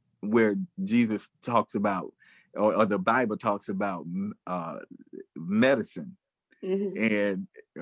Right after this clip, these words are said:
Speaker 1: one was the balm in Gilead, and the other one is laughter that's so good like medicine.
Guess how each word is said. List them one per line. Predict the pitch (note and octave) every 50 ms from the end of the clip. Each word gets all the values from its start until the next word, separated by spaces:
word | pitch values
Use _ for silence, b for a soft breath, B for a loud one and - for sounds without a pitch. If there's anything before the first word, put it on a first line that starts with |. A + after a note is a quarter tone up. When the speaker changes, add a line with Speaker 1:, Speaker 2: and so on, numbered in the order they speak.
| G2+ A#2 G#2
Speaker 1:
one | A2 A#2 A#2 A#2
was | A#2+ - -
the | A2+ A2+
balm | G#2 A#2+ A#2+ A#2 A#2 A2+ A#2
in | A#2 G#2+
Gilead, | G2+ A#2+ A#2+ A2+ A2 A2+ A2 G#2+ A2 A2 A2+ A#2 -
and | A#2 A#2+ A#2 A#2
the | A#2 A#2
other | A#2+ A#2+ A#2+
one | A#2 A2+ A2 A2 G#2+
is | G#2+ G2+ G2+
laughter | G#2 G#2+ G#2+ A2 A2 - - B2+ A2+
that's | A2+ A2+ A#2 - B2 A#2+ -
so | D3 A#2+ A#2 A#2
good | A2+ A#2 C3+ C3+ B2+ B2
like | B2+ B2 A#2 A2+
medicine. | A#2+ C3+ D3+ D3+ C3 - - - G2 F#2